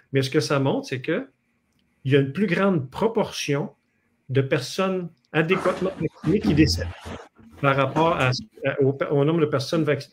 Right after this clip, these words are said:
adéquatement vaccinées dans la population. Et donc, c'est extrêmement troublant. Euh, et, et, et, et, et je demande au gouvernement et aux autorités de prendre action.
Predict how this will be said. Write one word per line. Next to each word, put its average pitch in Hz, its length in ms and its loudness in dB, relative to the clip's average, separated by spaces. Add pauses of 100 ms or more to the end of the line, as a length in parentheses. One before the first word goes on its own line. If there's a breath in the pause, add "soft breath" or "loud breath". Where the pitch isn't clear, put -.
adéquatement 131 460 -2
vaccinées 139 340 -2
dans 139 60 2
la 127 60 -4
population. 127 640 -6 (400 soft breath)
Et 123 80 2
donc, 190 180 2
c'est 147 80 0
extrêmement 160 400 0
troublant. 139 520 -2 (500)
Euh, 123 300 -2
et, 135 200 4
et, 135 440 -2
et, 127 140 -6
et, 127 640 0
et - 20 -2
je 123 160 0
demande 185 680 0 (240)
au 135 120 -2
gouvernement 143 420 2
et 240 80 2
aux 147 160 2
autorités 139 560 0
de 127 140 -4
prendre 180 360 0
action. 139 480 -2